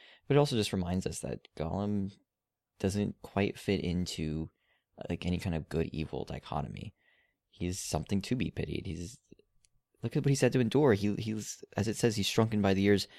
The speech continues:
the years that had carried him far beyond his time and beyond his friends and kin. Like, this guy's tortured with this extremely long life that he shouldn't have had to have.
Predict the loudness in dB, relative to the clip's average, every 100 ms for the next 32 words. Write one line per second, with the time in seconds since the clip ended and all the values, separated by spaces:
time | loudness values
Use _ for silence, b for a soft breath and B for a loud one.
0 | B B 2 6 8 10 8 6 2 0
1 | 0 2 4 2 -4 -2 0 2 2 2
2 | 0 -2 -6 -6 -2 0 0 -4 -6 -4
3 | -4 -2 -4 -4 -4 -2 -2 -6 -6 -8
4 | -10 -14 -16 -10 -6 -2 -2 -2 -2 -2
5 | -2 -8 -10 _ _ -8 -6 -8 -8 -12
6 | -12 -14 -18 _ _ _ _ -16 -12 -10
7 | -4 -2 0 -2 -4 -6 -4 -4 -6 -10
8 | -10 -8 -10 _ _ _ _ _ _ _
9 | _ -14 -10 -6 -4 -4 -4 -4 -6 -6
10 | -4 -4 -4 -8